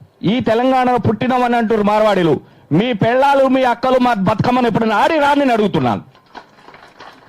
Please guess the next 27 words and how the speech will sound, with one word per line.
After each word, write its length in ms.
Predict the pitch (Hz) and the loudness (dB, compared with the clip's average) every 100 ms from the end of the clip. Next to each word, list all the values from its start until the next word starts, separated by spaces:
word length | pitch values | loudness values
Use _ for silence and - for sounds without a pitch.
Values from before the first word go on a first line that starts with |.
| - - - - - | -20 -20 -20 -8 -2
మేము 300 | 208 302 302 | 0 2 2
నమ్మే 300 | 277 277 277 | 2 2 2
బోనాన్ని 580 | 190 262 339 370 349 | 2 2 2 2 2
ఎప్పుడైనా 320 | 330 262 285 262 | 0 0 0 0
ఎత్తి 240 | - 262 | -2 -2
రా 100 | 233 | 0
అని 120 | 247 | 0
అడుగుతున్నా. 440 | 240 196 143 131 - 120 | 0 0 0 -2 -2 -2
మేము 400 | 165 240 285 277 | 0 2 2 2
నమ్మే 300 | 254 247 240 | 2 2 2
బోనాన్ని 560 | 175 233 269 247 240 | 2 2 2 0 0
మీరు 200 | 302 262 | 0 0
ఎప్పుడన్నా 540 | 240 202 202 202 247 - _ _ | -2 -2 -2 0 -2 -6 _ _
ఎత్తి 280 | - 208 226 | -6 -4 -4
రా 120 | 196 | -2
అని 140 | 202 240 | -2 0
అడుగుతున్నా. 460 | 165 131 127 117 - _ _ _ _ _ _ _ _ _ _ _ _ _ 123 | 0 0 0 -2 -4 _ _ _ _ _ _ _ _ _ _ _ _ _ -2
మీ 240 | 151 254 | -2 -2
దాండియా 440 | 196 185 240 311 302 | -2 -2 0 0 -2
తీసుకొచ్చి 800 | 269 - - 202 214 285 403 - _ _ _ | -4 -4 -4 -4 -4 -2 -4 -6 _ _ _
మా 120 | 127 240 | -4 0
ఆడోళ్ళ 360 | 247 247 240 | 0 0 -2
చేతిలో 320 | 196 208 180 | -2 -2 0
పెట్టిరు. 360 | 220 196 143 107 - _ _ - | 0 -2 -2 -6 -12 _ _ -8
అంటే 160 | 196 202 | -4 -2
మా 280 | 165 208 | 0 0
సంస్కృతిని 840 | 254 247 277 - 294 254 277 339 | 0 -2 -2 -4 -4 -2 -2 -4